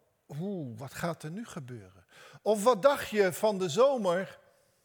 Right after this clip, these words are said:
toen het in ons eigen land helemaal dreigde te escaleren tussen de bo-, de boeren en de overheid?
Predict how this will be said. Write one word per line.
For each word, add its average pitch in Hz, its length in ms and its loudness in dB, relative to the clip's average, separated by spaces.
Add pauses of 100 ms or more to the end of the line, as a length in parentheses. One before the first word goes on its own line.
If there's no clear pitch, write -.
(420)
toen 190 180 -10
het - 380 -10
in 165 180 -6
ons 165 180 -8
eigen 190 380 0
land 156 260 -2
helemaal 180 400 -2
dreigde 175 600 -2
te 190 100 -10
escaleren 170 1000 -2 (440)
tussen 156 340 -8
de 127 120 -10
bo-, 135 300 -12
de 143 220 -8
boeren 156 640 -6 (140)
en 147 160 -12
de 135 140 -10
overheid? 123 840 -8